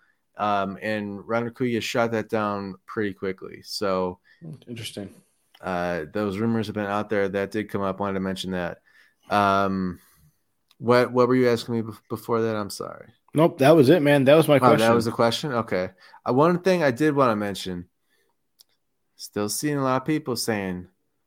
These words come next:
Speaker 1: "Oh, a new stadium means we get a Super Bowl."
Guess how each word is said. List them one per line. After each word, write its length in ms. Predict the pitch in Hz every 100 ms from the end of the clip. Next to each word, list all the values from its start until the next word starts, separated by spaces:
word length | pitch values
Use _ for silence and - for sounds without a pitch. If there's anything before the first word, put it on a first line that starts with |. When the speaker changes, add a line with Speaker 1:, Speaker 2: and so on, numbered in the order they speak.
| _ _ -
Speaker 1:
"Oh, 280 | 151 147 98
a 40 |
new 220 | 107 156
stadium 520 | - - 175 196 110
means 460 | 101 98 95 95 -
we 120 | 151
get 120 | 160 127
a 60 |
Super 380 | 117 - 208 180
Bowl." 400 | 95 71 - -